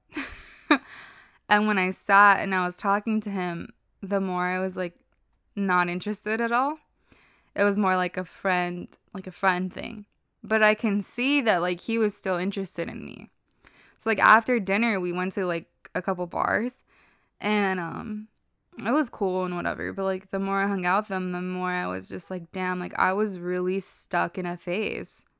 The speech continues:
And I felt bad. But, um, <sighs> I basically told him, like, "Yeah, this ain't it." <laughs> This was it for me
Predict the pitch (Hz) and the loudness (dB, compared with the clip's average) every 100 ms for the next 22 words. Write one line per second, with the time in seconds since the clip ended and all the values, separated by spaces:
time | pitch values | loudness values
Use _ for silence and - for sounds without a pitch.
0 | _ - 208 196 190 220 - 180 180 302 | _ -4 0 0 2 2 2 0 2 2
1 | 226 180 196 _ _ _ _ _ _ - | 2 -2 -8 _ _ _ _ _ _ -10
2 | 214 202 190 190 - 214 214 _ _ _ | -6 -4 -4 -6 -8 -10 -12 _ _ _
3 | _ _ _ _ _ _ _ - - - | _ _ _ _ _ _ _ -12 -10 -10
4 | - - - - - _ _ _ _ - | -12 -18 -20 -20 -20 _ _ _ _ 2
5 | 208 202 196 190 185 - - _ _ _ | 4 4 2 -2 -4 -6 -14 _ _ _
6 | _ 202 208 196 - 208 208 196 175 180 | _ -6 -2 -2 -2 -4 -2 -4 -4 -4
7 | 202 202 170 92 87 - - _ _ _ | -2 -2 -4 -4 -6 -10 -16 _ _ _
8 | _ _ _ - 208 190 196 - 220 196 | _ _ _ -4 0 0 0 -2 -2 -2
9 | 180 - _ 339 277 - - 359 - - | -4 -10 _ -4 -4 -10 2 2 2 -14
10 | - - 208 254 302 370 359 254 - - | -14 -4 4 4 4 2 2 2 -6 -20
11 | - - 233 214 220 233 208 202 190 185 | -8 0 2 2 2 2 2 2 0 -2
12 | 180 | -4